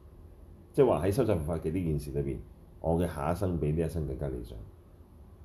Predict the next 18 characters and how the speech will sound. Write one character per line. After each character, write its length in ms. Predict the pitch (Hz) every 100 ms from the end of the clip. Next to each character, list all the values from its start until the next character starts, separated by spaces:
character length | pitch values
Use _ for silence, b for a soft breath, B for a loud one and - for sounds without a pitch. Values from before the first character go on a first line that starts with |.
| - - - - - - - - - B B B -
咁 260 | 151 185 104
如 60 |
果 220 | 104 135 107
我 80 |
要 160 | 95 95
喺 280 | 92 85 131
下 400 | - 80 76 101
一 40 |
生 360 | 113 117 110 101 - - - -
比 160 | - 92
呢 220 | 110 110
一 40 | 113
生 280 | 110 101 - -
更 280 | 101 92 92
加 200 | 107 107 -
理 360 | 90 76 73 85
想 380 | 82 65 73 82
嘅 180 | 76